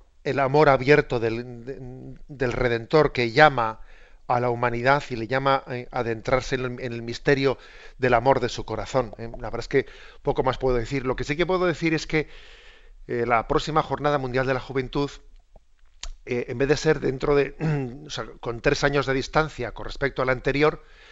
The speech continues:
es con dos años de distancia. Se ha hecho así para que no coincida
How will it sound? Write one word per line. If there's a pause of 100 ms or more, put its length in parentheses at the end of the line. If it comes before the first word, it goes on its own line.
(220)
es
con
dos
años
de
distancia.
Se
ha
hecho
así
para
que
no
coincida